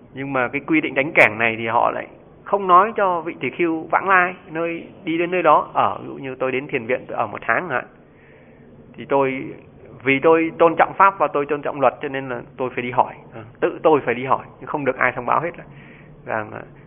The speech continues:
ở đây thường là tụng Patimokkha mấy giờ, à, nói là họ nói khi nào nghe kẻng thì tụng. À, mà trong thiền viện thì lại có đến mấy cái kẻng, kẻng có khi là kẻng báo, ờ, uống nước buổi trưa, à, uống nước, ờ,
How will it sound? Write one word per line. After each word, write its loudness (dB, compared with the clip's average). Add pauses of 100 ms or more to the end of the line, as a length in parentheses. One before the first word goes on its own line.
(140)
ở -6
đây 0
thường -2
là -12
tụng -8
Patimokkha -2
mấy -2
giờ, 4 (200)
à, -12 (320)
nói -6
là -6 (1000)
họ -6
nói 0
khi 2
nào 6
nghe 8
kẻng 4
thì -4
tụng. 2 (420)
À, -18 (840)
mà 2
trong 2
thiền -2
viện -2
thì -8
lại -10
có -4
đến -8
mấy -4
cái -12
kẻng, 4 (580)
kẻng -2
có -4
khi -6
là -4
kẻng -2
báo, -2
ờ, -10
uống -4
nước 0
buổi -2
trưa, 2 (320)
à, 0
uống -6
nước, -2
ờ, -2